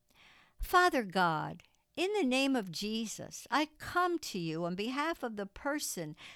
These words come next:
reading or listening to this message today, the one who needs healing. With the authority you have given me in your name, I command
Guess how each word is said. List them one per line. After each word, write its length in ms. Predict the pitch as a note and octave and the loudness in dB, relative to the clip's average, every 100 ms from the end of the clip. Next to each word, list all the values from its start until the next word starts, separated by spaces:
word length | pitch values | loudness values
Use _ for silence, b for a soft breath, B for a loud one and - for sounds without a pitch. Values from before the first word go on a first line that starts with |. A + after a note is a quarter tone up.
| B | B
reading 640 | A3+ C4+ E4+ D#4 A3 D#3 D#3 | -4 2 4 4 0 -2 -4
or 180 | G#3 G#3+ | -4 -4
listening 580 | A3+ D4+ - A3+ F#3+ F#3 | -2 -4 -2 -4 -4 -4
to 120 | G#3 | -4
this 240 | F#3+ - | -6 -6
message 440 | G3 G3 G3+ G#3 - | -4 -4 -4 -12 -10
today, 600 | - E3+ E3+ D3+ C#3 - B B B | -10 -4 -4 -4 -6 -12 B B B
the 120 | C4 | -4
one 380 | C4 D4+ E4 E4+ | 2 2 4 2
who 200 | D4+ B3+ | 0 0
needs 340 | B3 B3 A3+ - | 0 -2 -6 -6
healing. 680 | A3 A3 G#3+ D#3 - - - _ B B B | 0 0 0 -4 -6 -12 -18 _ B B B
With 200 | C#4 D#4+ | 0 2
the 160 | D#4 C4+ | 6 4
authority 520 | - D4+ D#4 F4 F#4 | 4 4 6 6 4
you 280 | D#4+ C#4+ D#4+ | 2 4 2
have 240 | A#3+ F#3+ | 2 -2
given 340 | A#3+ D4+ D#4 C#4+ | -2 0 2 2
me 220 | C4+ C4 | 2 0
in 100 | B3 | 2
your 140 | B3 | 0
name, 540 | A#3 G3+ E3+ D3+ - - B B B B | 0 0 -2 -4 -8 -12 B B B B
I 220 | A#3+ C4+ | 6 6
command 600 | D#4 - C4 A3+ F#3 F3 | 4 -2 0 2 0 -4